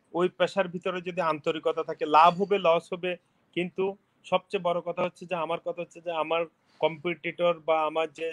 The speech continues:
যারা, আহ, সাথে ব্যবসা করে তাদের চেয়ে যদি উৎপাদন কিভাবে আপনি বৃদ্ধি করতে পারবেন, উৎ-, তাদের চেয়ে কম costing কিভাবে করা,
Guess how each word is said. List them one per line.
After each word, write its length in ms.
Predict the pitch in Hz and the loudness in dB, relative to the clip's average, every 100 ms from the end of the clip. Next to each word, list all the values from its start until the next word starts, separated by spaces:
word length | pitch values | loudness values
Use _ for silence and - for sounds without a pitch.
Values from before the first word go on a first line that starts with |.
| 151 | -4
যারা, 340 | 143 147 156 151 - - _ | 0 2 2 0 0 -2 _
আহ, 680 | 143 147 147 143 143 143 139 139 143 _ _ | 0 2 4 2 -2 -8 -14 -16 -20 _ _
সাথে 280 | - - 170 | -10 -4 -2
ব্যবসা 360 | 151 143 - 175 | -2 -4 -2 -2
করে 240 | 147 143 | -2 -4
তাদের 300 | 143 143 160 - | -6 -4 -6 -6
চেয়ে 160 | 160 151 | -10 -8
যদি 180 | 156 156 | -10 -8
উৎপাদন 460 | 151 - 143 156 | -6 0 2 0
কিভাবে 380 | 147 147 151 156 | -4 -4 0 0
আপনি 220 | 143 147 | 0 -4
বৃদ্ধি 300 | 131 127 143 | -12 -12 -12
করতে 280 | 143 147 151 | -10 -6 -2
পারবেন, 340 | 139 120 135 131 _ _ _ | -2 -4 -8 -10 _ _ _
উৎ-, 300 | 143 _ 143 - | -12 _ -18 -2
তাদের 320 | 143 135 156 | -2 2 -2
চেয়ে 220 | - 156 | 0 -2
কম 240 | 147 147 151 147 | 2 2 2 2
costing 400 | 151 - 175 165 | 0 2 -4 -4
কিভাবে 420 | - 147 147 151 _ _ _ _ - _ | -4 -2 0 0 _ _ _ _ -20 _
করা, 260 | 143 143 | 0 2